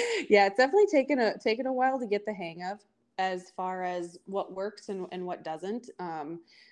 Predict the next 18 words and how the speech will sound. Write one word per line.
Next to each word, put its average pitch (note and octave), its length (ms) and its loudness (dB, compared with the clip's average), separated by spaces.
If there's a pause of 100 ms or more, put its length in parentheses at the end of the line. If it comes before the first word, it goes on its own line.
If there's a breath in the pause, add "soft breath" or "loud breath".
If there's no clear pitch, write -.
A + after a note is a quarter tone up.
kinda G3 140 0
like G3+ 140 0
we G3+ 80 0
talked F#3 300 -2
about G3 200 0
earlier, F#3+ 400 -2
communication F#3+ 920 -4
is F3 200 -6
so E3+ 160 -2
key. F3 460 -8 (440)
And F3 300 -2
just, F3 340 -8
you F3+ 140 -4
know, D3+ 320 -6
if D#3+ 160 -10
I D#3+ 160 0
need F3+ 220 -4
to E3+ 280 -4